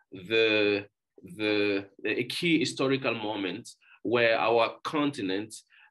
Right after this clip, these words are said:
uh, was exposed to, um, invasion, um, exploration, and later exploitation,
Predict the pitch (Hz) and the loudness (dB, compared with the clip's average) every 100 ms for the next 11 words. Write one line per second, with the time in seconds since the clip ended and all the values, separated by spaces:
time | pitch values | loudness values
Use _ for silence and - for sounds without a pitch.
0 | _ 104 101 101 110 98 98 - 127 113 | _ 0 2 2 2 0 -2 -4 -2 0
1 | 113 - - 101 98 95 - _ _ - | -2 -6 -6 -2 -2 -4 -10 _ _ -6
2 | 95 98 98 95 - 104 90 98 104 101 | -4 -2 -2 -4 -4 -4 -2 0 0 0
3 | 113 147 135 _ _ - 95 98 98 98 | -2 -4 -8 _ _ -8 -4 -2 -2 -4
4 | 95 95 92 - 101 98 98 101 - 110 | -6 -8 -8 -6 -2 0 2 0 -2 -4
5 | 113 - _ _ - 101 95 101 104 101 | -6 -16 _ _ -4 -4 0 0 0 0
6 | 95 - 101 95 98 101 127 135 | -4 -4 -6 -2 0 0 -2 -4